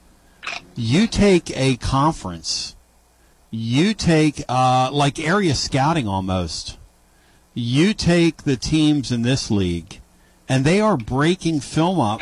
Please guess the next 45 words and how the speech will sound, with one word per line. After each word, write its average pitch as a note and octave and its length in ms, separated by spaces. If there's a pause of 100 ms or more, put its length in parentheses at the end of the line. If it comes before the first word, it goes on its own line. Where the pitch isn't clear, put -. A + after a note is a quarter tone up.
(120)
film F#3+ 440
down B2 280
from A2 220
sun D#3 320
up F#3 140
to C#3 80
sundown B2+ 600
on G#2+ 160
certain A#2+ 440
guys, A#2+ 540
and F2+ 200
do A#2 120
we C3 140
wanna B2+ 300
reach A#2 340
out C3 280
to D3 220
'em? C#3+ 320 (720)
Do B2+ 200
we B2+ 100
wanna B2 240
see B2+ 240
if A2+ 160
they're A2 160
happy B2+ 380
there B2 240
playing B2 340
at A#2 120
that A#2 260
level? B2+ 500 (680)
And A#2+ 140
so C#3 280
kids F#3+ 440
all D#3+ 380
over E3 240
that C#3 180
sport - 400
now A#2+ 220
are A2+ 120
being A#2+ 320
scouted A#2+ 640
like G#2+ 200
they A#2 160
never A#2+ 340
were, B2 460